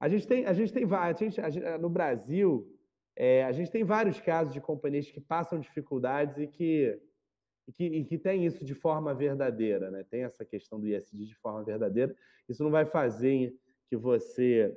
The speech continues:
que você não passe dificuldade, que a sua ação necessariamente vai valer mais, mas é um indicador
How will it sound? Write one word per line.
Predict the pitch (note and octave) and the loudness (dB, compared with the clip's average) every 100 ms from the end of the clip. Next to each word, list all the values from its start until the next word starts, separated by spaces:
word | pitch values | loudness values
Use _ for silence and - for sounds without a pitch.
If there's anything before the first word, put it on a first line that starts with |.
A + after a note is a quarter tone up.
| - - | -12 -10
que | |
você | G#2+ - | -8 -6
não | A#2+ G#2 | -6 -4
passe | A#2+ G#2+ | -4 -4
dificuldade, | - G#2 G2+ A#2+ D3 C#3 - | -8 -10 -4 0 2 0 -2
que | |
a | - | -10
sua | G#2+ | -10
ação | - A#2+ A2 - _ _ _ _ _ | -6 -6 -6 -10 _ _ _ _ _
necessariamente | A#2 B2 B2 B2+ A#2+ A2 A#2 A2 - | -2 0 -2 -2 -2 0 -2 -4 -4
vai | G#2+ A2+ | 0 2
valer | A#2 B2 | 4 2
mais, | C#3+ F3+ F#3+ | 4 4 4
mas | D#4 A3+ | 4 6
é | |
um | B3+ | 6
indicador | G#3+ G3+ G#3+ F3+ G#3 - - | 2 2 4 8 8 8 -6